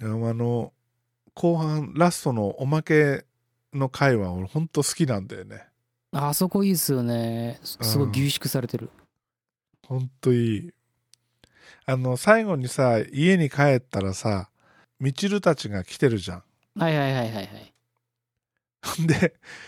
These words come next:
Speaker 1: エリリがあの、小獣みたいにこう、<laughs> 埃チェックしたりさ、
Speaker 2: はいはい。
Speaker 1: してる中、詩羽先輩一人シャワー浴びてるっていうね。
Speaker 2: うん。
Speaker 1: <laughs> あれとかもね、ほんと好きなんだよね。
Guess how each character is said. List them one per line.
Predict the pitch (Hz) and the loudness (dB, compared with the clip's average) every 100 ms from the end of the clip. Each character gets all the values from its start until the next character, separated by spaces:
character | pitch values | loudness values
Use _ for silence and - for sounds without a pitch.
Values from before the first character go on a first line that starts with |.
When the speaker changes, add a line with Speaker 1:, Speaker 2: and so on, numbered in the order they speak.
| - - - | -20 -20 -2
Speaker 1:
エ | 196 | 2
リ | 196 | 4
リ | 160 139 | 4 2
が | 127 | 2
あ | 117 | 0
の、 | 117 | 2
小 | - | 2
獣 | 147 190 175 135 | 6 4 4 2
み | 117 | 2
た | 120 | 0
い | 117 | 0
に | 104 | -2
こ | - 175 | -4 4
う、 | 120 117 143 - - | 4 4 0 -6 -20
<laughs> | - - - _ | -20 -20 -20 _
埃 | - 156 - 165 165 | -4 -2 6 6 6
チ | - | 2
ェ | 180 | 0
ッ | - | 0
ク | - | -4
し | 107 | 0
た | 127 | 0
り | 101 | -2
さ、 | 98 110 95 - | -4 -4 -4 -4
Speaker 2:
は | 135 | -4
い | 120 | -4
は | 110 | -8
い。 | 104 107 _ _ _ _ _ _ _ _ - | -12 -16 _ _ _ _ _ _ _ _ -14
Speaker 1:
し | - - | -10 -2
て | 165 | 2
る | 156 147 | 2 2
中、 | 156 170 147 113 98 - | 2 2 4 4 2 -2
詩 | 156 | 2
羽 | 185 151 | 6 6
先 | 131 117 113 | 4 -2 2
輩 | 110 | 2
一 | 110 - | 2 2
人 | 117 | 0
シ | 101 151 | 4 6
ャ | |
ワ | 165 127 107 | 8 8 6
ー | |
浴 | 104 | 4
び | 113 | 4
て | 127 | 4
る | 156 165 | 6 4
っ | - | 4
て | - - | -2 2
い | 208 151 - | 2 4 0
う | |
ね。 | 135 - | 2 2
Speaker 2:
う | |
ん。 | 104 302 - _ _ _ _ | 0 -6 -10 _ _ _ _
Speaker 1:
<laughs> | - - - - - | -12 -10 -10 -12 -16
あ | - 131 139 | -10 -4 0
れ | 175 180 | 2 0
と | - 180 | 0 -4
か | - 147 | 0 0
も | 127 123 | 0 -2
ね、 | 120 | 0
ほ | 113 107 131 | -2 -4 -6
ん | 143 | -6
と | - | -4
好 | 143 - | -4 0
き | 156 | 2
な | 123 | 2
ん | 107 | 0
だ | - | -4
よ | 117 | -6
ね。 | 104 104 | -4 -6